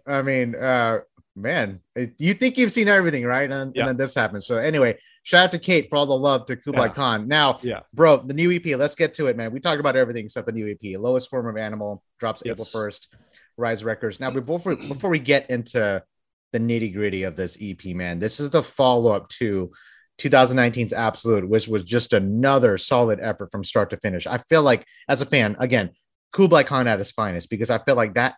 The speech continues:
Speaker 1: album really cemented the band's sound in the hardcore and the metalcore realm. And the thing about that is just, there's so many bands trying to make it into that scene, right? At which, with what you guys are doing, it really makes you stand out from that crowd, a crowd. S-,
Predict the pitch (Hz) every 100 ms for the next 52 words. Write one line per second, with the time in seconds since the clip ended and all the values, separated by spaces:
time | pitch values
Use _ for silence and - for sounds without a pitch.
0 | _ - 127 113 113 107 123 123 120 -
1 | 110 107 113 98 92 104 104 104 98 -
2 | _ _ _ - - - 127 135 131 117
3 | 98 107 98 90 - 127 127 127 - 127
4 | 123 120 101 90 92 117 120 - 120 117
5 | 113 110 113 113 _ _ - 139 131 143
6 | 139 214 226 165 143 147 147 117 113 -
7 | 139 120 180 190 131 113 131 - - 127
8 | 104 107 123 95 85 - 110 101 90 -
9 | 113 85 85 98 98 107 117 120 - -
10 | _ _ _ _ _ _ 139 131 131 139
11 | - 165 180 156 131 131 123 113 117 131
12 | 127 123 - 120 - - 117 110 113 107
13 | 98 95 92 - 110 98 - _ 113 -
14 | - 127 127 92 85 -